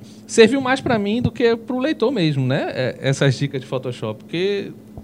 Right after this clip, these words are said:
noventa por cento que eu botei ali eu não sabia fazer nem brincando, é, mas em nome do jornal eu tirava um tempo, assim como todo mundo tirava, todo mundo envolvido,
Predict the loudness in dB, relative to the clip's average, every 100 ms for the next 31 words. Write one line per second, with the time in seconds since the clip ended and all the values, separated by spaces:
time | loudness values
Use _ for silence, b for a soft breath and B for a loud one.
0 | -18 -20 -12 -6 -4 -4 -6 -10 -8 -8
1 | -8 -6 -6 -4 -2 -2 -2 -2 -4 -6
2 | -4 -4 -4 -2 -2 -2 -2 -2 -2 -6
3 | -12 -16 -16 -16 -12 -8 -4 -2 -2 -2
4 | -2 0 0 -2 -2 -2 -2 -8 B B
5 | B B B -20 -8 -4 -2 -2 -2 -4
6 | -2 -2 -2 -2 -2 -2 -4 -6 -8 -6
7 | -6 -2 0 0 0 -6 -6 -4 -6 -8
8 | -8 -6 -6 -2 -2 -2 -6 -8 -6 -2
9 | 2 2 0 -6 -12 -20 -20 -20 -20 -20
10 | -20 -6 -2 0 0 0 -2 0 0 0